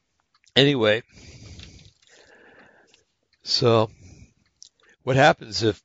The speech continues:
Biden were to become president? What do we do? Well, I,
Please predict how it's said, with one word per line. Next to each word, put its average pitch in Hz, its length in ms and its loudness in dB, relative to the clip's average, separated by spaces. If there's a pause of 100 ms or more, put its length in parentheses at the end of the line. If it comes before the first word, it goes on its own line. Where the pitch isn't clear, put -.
Biden 104 520 -2
were 107 140 0
to 98 60 -4
become 104 380 -6
president? 101 560 -2 (640)
What 120 140 0
do 123 60 2
we 123 100 -2
do? 113 260 2 (2000)
Well, 113 160 -2
I, 151 240 2